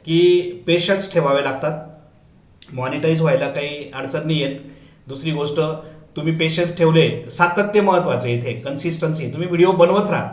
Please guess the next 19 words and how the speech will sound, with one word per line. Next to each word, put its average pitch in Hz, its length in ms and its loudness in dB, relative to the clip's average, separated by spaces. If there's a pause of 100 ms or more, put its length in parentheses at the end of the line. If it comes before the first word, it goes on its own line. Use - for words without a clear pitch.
(140)
तुम्ही 170 160 -6
हे 175 100 0
नका 180 220 0
बघू 170 380 0 (320)
मॉनिटाईज 165 440 4
होईल 143 260 -2
का 160 120 -2
आणि 156 340 -2
मग 147 240 -4 (120)
व्ह्यूज 143 500 -6
येतील 143 220 -8
का. 139 80 -6
अचानक 190 360 -2
एका 185 200 -2
दिवशी 165 360 0
एक 175 100 -2
व्हिडिओ 165 260 0
व्हायरल 156 320 2
होते - 580 -4